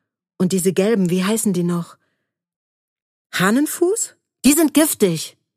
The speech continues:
weißt du dich mit der Stimme deiner Mutter zurecht. Du erblickst die Glockenblumen und einen Sauerampfer. Der ist sauer, weil ein Hund ihn bepisst hat, meinte das Nachbarsmädchen schlau und du hast ihr geglaubt, weil sie schon alleine Fahrrad fahren konnte.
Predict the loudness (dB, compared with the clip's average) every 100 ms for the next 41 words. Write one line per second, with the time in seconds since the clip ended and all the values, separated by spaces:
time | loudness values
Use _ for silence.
0 | _ _ -4 -4 -4 -6 -6 -6 -4 -4
1 | -2 -2 -2 -2 -2 -2 -2 -4 -8 -8
2 | -6 -6 -10 _ _ _ _ 0 2 2
3 | 0 -2 -4 -2 -2 -2 -2 -2 -2 -2
4 | -4 -4 -6 -4 -4 -2 0 2 0 0
5 | -4 -4 -6 -6 -12 _ _ _ _ _
6 | _ 0 2 2 2 4 6 4 4 2
7 | 2 2 4 2 2 0 0 2 0 0
8 | -4 -8 -8 -12 _ _ _ -4 -2 0
9 | -2 0 0 0 -2 0 -2 -2 -2 0
10 | 2 2 0 -2 -2 -2 -2 0 0 2
11 | 0 -6 -20 -20 -6 -2 -2 -2 0 0
12 | 0 0 -2 0 0 -2 -4 -4 -6 -6
13 | -6 -6 -8